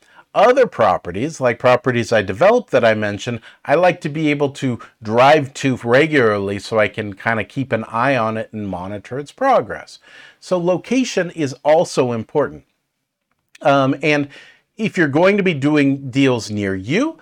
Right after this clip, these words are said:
maybe you're an expert. And it also kind of,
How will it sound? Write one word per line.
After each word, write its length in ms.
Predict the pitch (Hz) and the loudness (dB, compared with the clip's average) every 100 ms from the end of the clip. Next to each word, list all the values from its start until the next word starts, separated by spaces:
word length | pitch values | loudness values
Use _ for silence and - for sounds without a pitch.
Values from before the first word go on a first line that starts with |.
| _ | _
maybe 360 | - 113 143 180 | -4 -2 0 -2
you're 160 | 180 175 | -2 -2
an 100 | 185 | -2
expert. 480 | 208 - - - _ | -6 -10 -20 -20 _
And 160 | 180 214 | -6 0
it 120 | 254 | 0
also 440 | 294 330 311 359 320 | 0 -2 -2 -2 -4
kind 340 | - 277 262 | -2 0 0
of, 180 | 247 | -2